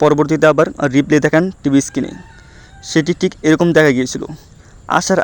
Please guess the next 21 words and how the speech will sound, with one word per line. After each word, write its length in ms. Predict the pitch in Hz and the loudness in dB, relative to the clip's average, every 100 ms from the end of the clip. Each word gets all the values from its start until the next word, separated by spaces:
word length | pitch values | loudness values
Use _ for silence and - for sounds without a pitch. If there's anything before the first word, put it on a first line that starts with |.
| 165 | 2
আগেই 200 | 165 240 - 147 | 0 -2 -2 0
ডাইরেক্ট 260 | 143 143 147 | 2 4 2
একবার 180 | 147 151 147 - | 2 2 0 -6
স্টেমের 380 | - - 147 147 151 | -6 0 4 4 4
মধ্যে 200 | 143 170 - | 4 2 2
সেই 140 | 156 135 | 0 2
বলটি 220 | 131 127 139 | 2 2 0
গিয়ে 100 | 175 - 143 | 0 0 2
আঘাত 220 | 135 131 123 | 2 0 -4
করে, 140 | 120 - - - - - | -6 -8 -20 -20 -20 -8
আর 60 | - - 147 | -6 0 0
এতেই 220 | - 190 - 135 | 2 -2 0 2
এনামুল 260 | 147 151 | 2 2
হক 120 | 147 139 127 | 0 0 0
বিজয় 240 | 139 170 - | 0 0 0
এই 60 | 143 156 | -2 0
সমাপ্তি 320 | 139 131 - 143 143 | -2 0 2 2 2
ঘটে 180 | 135 190 - | 2 0 -2
আজকের 240 | 139 - 156 | -8 -2 0
ম্যাচের 240 | 139 131 120 | 2 0 -2
মধ্যে, 240 | 123 151 | -2 -4